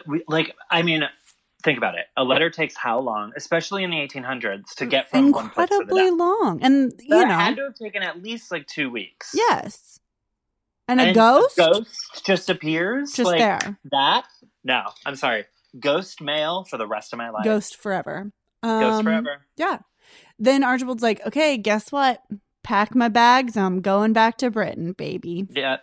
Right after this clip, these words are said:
Speaker 2: Going back to
Speaker 1: That
Speaker 2: England."
Speaker 1: <laughs> back to where I belong.
Speaker 2: <laughs> And then the first thing he does
Speaker 1: <laughs>
Speaker 2: is, despite the fact that he hates and doesn't wanna see,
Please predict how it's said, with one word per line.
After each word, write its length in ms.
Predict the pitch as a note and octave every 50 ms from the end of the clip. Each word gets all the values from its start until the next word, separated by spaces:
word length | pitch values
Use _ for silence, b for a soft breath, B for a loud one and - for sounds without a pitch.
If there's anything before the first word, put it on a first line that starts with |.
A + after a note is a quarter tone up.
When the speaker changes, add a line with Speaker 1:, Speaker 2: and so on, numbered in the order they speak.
| _ _ -
Speaker 2:
Going 160 | A3+ A3 A3
back 160 | A3+ A3+ A3+ A3+
to 80 | B3
Speaker 1:
That 40 | F#3+
Speaker 2:
England." 580 | G#3 G#3+ - - G3+ G3+ F#3 F3+ F3 E3 F3+ - - _ _ _ _ _ _ _ _ _ _ _ _ _ _ _ - - -
Speaker 1:
<laughs> 280 | - D#3+ C#3+ - _
back 500 | A#2+ A2+ G#2+ A2+ B2 B2+ C3+ D3+ D#3 - -
to 240 | - - C3+ A#2+ A2+
where 300 | G#2+ A2+ G#2 G#2 - -
I 200 | A2+ A2+ A#2 B2
belong. 680 | A#2+ A#2 B2 A#2+ A2+ G#2+ G#2+ - G#2 G2+ G2 - - A#3 - - -
Speaker 2:
<laughs> 120 | A3+ F#3+ - - - - B B B B B B B A3 -
And 180 | A#3 A#3+ B3
then 200 | B3 B3+ B3+ B3
the 80 | A#3+ A#3+
first 360 | B3 - C4 D4+ F#4 F#4 -
thing 180 | - E4+ E4 D4+
he 100 | D4+ C#4+
does 360 | A3+ G#3+ G3+ G3 G#3 G3+ G3+ -
Speaker 1:
<laughs> 40 |
Speaker 2:
is, 340 | - G3+ G3+ G3 G3 F#3 F3+
despite 680 | F3+ - G3+ F#3+ - - - - - A3 G#3 G#3+ C4 -
the 100 | - C#4+
fact 340 | - - B3 G#3+ G#3 G3 -
that 160 | G#3+ G3 F#3
he 420 | F3+ G3 F#3+ F3+ F3+ F3 E3+ E3 -
hates 580 | F#3+ E3+ F3+ F#3+ G#3+ C4+ C#4+ - - - - -
and 420 | - - G#3 G3+ G3+ G3+ G3+ G3+ F#3+
doesn't 340 | G3+ G3 G3+ G3 B3 B3 A3+
wanna 200 | A3 G#3+ G#3+ G3+
see, 560 | - - - C#4+ C4+ A3 F#3+ F3+ F#3 F#3+ -